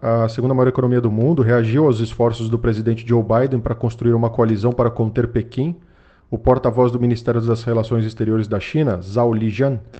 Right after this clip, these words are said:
disse que os Estados Unidos estão, é, doentes, muito doentes, ao responder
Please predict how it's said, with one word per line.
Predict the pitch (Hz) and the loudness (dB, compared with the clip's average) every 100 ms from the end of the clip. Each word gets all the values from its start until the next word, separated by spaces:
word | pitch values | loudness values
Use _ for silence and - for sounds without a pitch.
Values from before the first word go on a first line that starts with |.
| - _ _ - | -20 _ _ -4
disse | 120 - 120 | -4 -2 -2
que | 120 | 0
os | 113 | 2
Estados | 113 123 113 | 0 0 0
Unidos | 117 139 131 | 2 0 0
estão, | 127 127 - 123 131 135 - _ _ _ - | -4 -4 -2 0 0 -4 -12 _ _ _ -10
é, | 98 107 104 104 98 - | -4 -2 -2 -2 -4 -4
doentes, | 117 127 131 107 - 92 113 | 2 4 4 2 -4 -8 -2
muito | 131 131 | -2 0
doentes, | 123 98 92 - - _ 95 | -2 0 -4 -12 -20 _ -4
ao | 104 | -2
responder | 101 107 117 107 110 113 | -2 -6 -6 -4 0 0